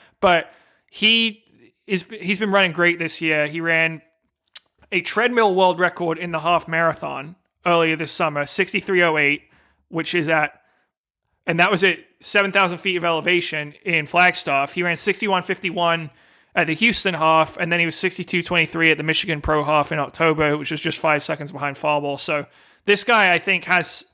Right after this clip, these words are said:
cl-, he's been rocking it at the half marathon this year. The question is, can he do it at the full marathon distance?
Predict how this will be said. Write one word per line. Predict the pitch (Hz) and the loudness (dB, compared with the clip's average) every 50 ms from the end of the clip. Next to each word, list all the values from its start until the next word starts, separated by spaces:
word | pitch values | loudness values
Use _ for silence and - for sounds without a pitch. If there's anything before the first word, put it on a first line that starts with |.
| _ _ _ _ _ _ _ _ _ - | _ _ _ _ _ _ _ _ _ -8
cl-, | - 202 226 | -4 -4 -2
he's | 190 196 208 - | 0 0 -2 0
been | 196 190 180 175 | 0 -2 2 2
rocking | 208 240 240 - 226 214 | 2 2 2 2 0 -2
it | 214 | -2
at | 190 | -2
the | 185 165 | 0 2
half | 185 202 190 190 | 2 2 2 2
marathon | 185 180 175 165 - - 170 160 156 151 151 | 0 0 0 0 0 0 -2 -2 -2 -2 -6
this | 151 143 - | -8 -8 -6
year. | 175 160 151 | -6 -6 -6
The | 156 143 | -6 -6
question | - 175 165 - - 160 | -6 -6 -6 -6 -8 -10
is, | 151 139 | -12 -10
can | - - 170 160 | -6 -4 -4 -4
he | 151 | -2
do | 147 156 151 | -4 -4 -6
it | 147 | -6
at | 147 147 | -6 -10
the | 160 | -14
full | - - 156 147 - - - | -12 -12 -10 -10 -12 -14 -14
marathon | 160 151 147 143 143 - 147 139 | -10 -8 -8 -8 -10 -12 -16 -16
distance? | 127 143 139 - - - - - - - - | -14 -14 -14 -14 -14 -18 -20 -20 -20 -20 -20